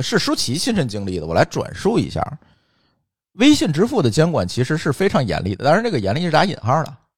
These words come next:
就是你时不时的就会触发到它的一些规则。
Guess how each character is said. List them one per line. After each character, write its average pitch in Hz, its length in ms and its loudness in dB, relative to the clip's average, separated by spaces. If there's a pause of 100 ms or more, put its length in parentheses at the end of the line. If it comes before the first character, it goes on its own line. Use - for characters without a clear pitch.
(680)
就 277 140 0
是 254 40 2
你 143 160 0
时 131 280 -4
不 269 120 -2
时 - 160 -8
的 175 80 0
就 220 140 -4
会 196 120 2
触 - 220 -10
发 175 200 2
到 190 120 4
它 160 140 -2
的 160 60 -4
一 151 100 -8
些 190 100 -4
规 220 240 -4
则。 339 140 -8